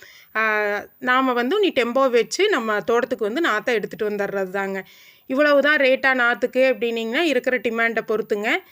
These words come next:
சின்ன பாத்தியிலிருந்து பெரிய பாத்தி வரைக்கும் அவங்க சொல்ற ரேட்டு நம்ம அனுசரிச்சு வாங்கிக்க வேண்டியதாங்க. அப்போதைக்கு இருக்கிற டிமாண்டை பொறுத்து நாத்து விலை சொல்லுவாங்க. இப்போதைக்கு வந்து யாரும் நடுறதில்ல, தண்ணி இல்ல அப்படிங்கிறதுனால கொஞ்சம், அ, இதாங்க.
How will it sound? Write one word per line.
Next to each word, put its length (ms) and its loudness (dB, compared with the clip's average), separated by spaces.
சின்ன 240 2
பாத்தியிலிருந்து 800 0
பெரிய 280 0
பாத்தி 280 -2
வரைக்கும் 360 0
அவங்க 260 -4
சொல்ற 300 0
ரேட்டு 320 0
நம்ம 180 -4
அனுசரிச்சு 420 -6
வாங்கிக்க 340 -4
வேண்டியதாங்க. 580 -4
அப்போதைக்கு 480 0
இருக்கிற 260 0
டிமாண்டை 400 -2
பொறுத்து 380 -2
நாத்து 240 -2
விலை 180 0
சொல்லுவாங்க. 680 -4
இப்போதைக்கு 540 0
வந்து 340 0
யாரும் 420 2
நடுறதில்ல, 580 0
தண்ணி 300 -2
இல்ல 360 -2
அப்படிங்கிறதுனால 840 -2
கொஞ்சம், 580 0
அ, 40 -8
இதாங்க. 320 -2